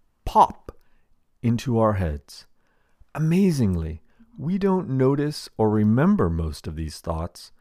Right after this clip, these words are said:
but they affect us deeply in our subconscious, el subconsciente.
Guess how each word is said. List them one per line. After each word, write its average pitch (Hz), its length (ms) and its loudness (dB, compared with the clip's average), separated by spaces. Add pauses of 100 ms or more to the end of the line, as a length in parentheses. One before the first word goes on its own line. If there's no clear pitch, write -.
(500)
but 135 220 -2
they 147 160 -2
affect - 520 -6
us 117 280 -6
deeply 87 720 -8 (320)
in 98 100 0
our 90 160 -2
subconscious, - 1120 -6 (400)
el 98 120 -4
subconsciente. 92 1120 -8